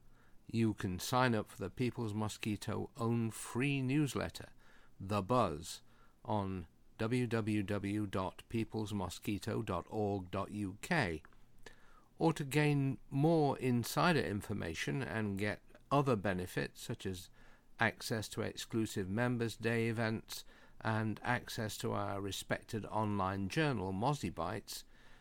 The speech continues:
you can sign up with the People's Mosquito Club at the same web address.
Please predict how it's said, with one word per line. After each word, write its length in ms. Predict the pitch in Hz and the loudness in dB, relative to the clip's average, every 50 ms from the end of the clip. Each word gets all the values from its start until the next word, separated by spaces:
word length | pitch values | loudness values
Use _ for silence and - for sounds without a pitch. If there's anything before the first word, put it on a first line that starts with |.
| - - - - | -20 -20 -12 -4
you 120 | - 120 151 | 0 0 0
can 240 | - - 139 127 117 | 2 2 0 0 0
sign 380 | - - - 131 123 123 113 | -2 0 2 4 4 4 4
up 180 | 107 104 - - | 2 0 -2 -4
with 140 | 127 117 107 | -4 -4 -4
the 80 | 107 | -4
People's 680 | 104 - - 131 120 110 - - 110 113 113 104 98 - | -6 -4 -2 -2 -2 -2 -2 -2 -2 -2 -2 -4 -4 -4
Mosquito 800 | 110 104 101 98 - - - - 113 104 - - 110 101 98 95 - | -2 -2 -2 -4 -6 -8 -4 -4 -4 -2 -2 -2 -2 -2 -2 -4 -6
Club 440 | - - - 147 123 82 71 73 - - - - - - - - - - - - - - | -2 2 4 4 4 4 0 -4 -10 -14 -20 -20 -20 -20 -20 -20 -20 -20 -20 -20 -14 -8
at 240 | - 90 92 - - | -4 -4 -4 -4 -4
the 140 | 95 98 - | -6 -6 -6
same 500 | - - - 90 87 92 90 82 80 85 | -6 -4 -4 -4 -2 -4 -4 -6 -6 -6
web 220 | 85 98 113 101 | -4 -4 -4 -4
address. 600 | 92 80 76 76 73 71 73 - - - - - | -4 -6 -6 -8 -8 -8 -10 -12 -12 -12 -12 -14